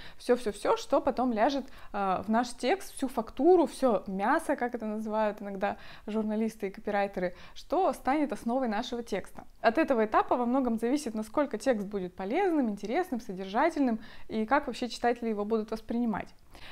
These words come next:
Конечно, количество материала зависит от того, какой текст вы пишете. Если это пост в Instagram, то материал вы можете собрать, там, не знаю, за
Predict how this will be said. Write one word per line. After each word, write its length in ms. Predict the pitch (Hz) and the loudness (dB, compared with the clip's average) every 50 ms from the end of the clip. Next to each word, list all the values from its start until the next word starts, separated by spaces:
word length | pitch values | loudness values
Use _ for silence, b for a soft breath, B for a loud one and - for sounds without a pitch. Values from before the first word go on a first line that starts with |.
| B B | B B
Конечно, 340 | B 220 285 403 - - 294 | B 2 2 2 4 2 0
количество 840 | - - - - 226 233 311 392 - - 330 - - - 294 269 240 - | 0 0 -2 -2 0 2 2 0 0 -2 -4 -4 0 2 2 2 2 2
материала 520 | 233 233 220 - - 220 220 254 311 285 247 | 0 -4 -4 -4 0 4 4 6 6 4 2
зависит 380 | 208 226 226 277 277 - - | 2 0 0 -2 -4 -4 -6
от 100 | 208 - | -8 -6
того, 220 | - 208 233 311 294 | -4 -2 -2 0 -2
какой 420 | 247 226 - 254 285 302 - - - - - | -2 -2 2 2 2 2 2 -2 -8 -14 -6
текст 340 | - 247 247 247 247 - - | 0 2 2 2 0 -4 -4
вы 100 | 214 226 | -4 -4
пишете. 500 | 220 226 220 220 - 190 - - 160 - B B B B B - | -2 -2 -4 -4 -4 -8 -10 -10 -10 -10 B B B B B 0
Если 280 | 226 269 - - 254 | 0 0 2 2 2
это 160 | 208 196 214 | 2 2 0
пост 280 | 208 - 233 220 220 - | -2 0 -2 -2 -2 -2
в 40 | 214 | -8
Instagram, 540 | 214 - - 208 202 196 269 339 427 415 - | -8 -6 -4 -4 -2 2 4 4 4 2 2
то 220 | - 294 330 359 320 | 2 4 6 6 4
материал 480 | 240 226 220 220 208 214 269 311 311 | 4 0 -2 -2 0 2 4 4 4
вы 60 | 262 226 | 2 0
можете 300 | 208 220 269 - - 214 | -2 -2 -2 -4 -6 -6
собрать, 380 | - 214 185 190 175 180 180 | -6 -4 0 2 2 0 0
там, 160 | - 190 185 | -2 -4 -4
не 60 | 190 208 | -4 -4
знаю, 200 | 220 202 180 175 | -2 -2 -2 0
за 180 | 180 185 180 | 0 -2 -2